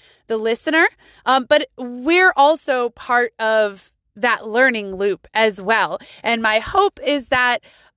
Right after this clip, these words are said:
on the other side of these interviews, my interviewees, uh, get a little bit more clarity about their value and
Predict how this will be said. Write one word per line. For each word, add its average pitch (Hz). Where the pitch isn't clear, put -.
on 269
the 277
other 247
side 240
of 247
these 226
interviews, 214
my 214
interviewees, 226
uh, 233
get 269
a 254
little 233
bit 233
more 233
clarity 226
about 214
their 220
value 220
and 226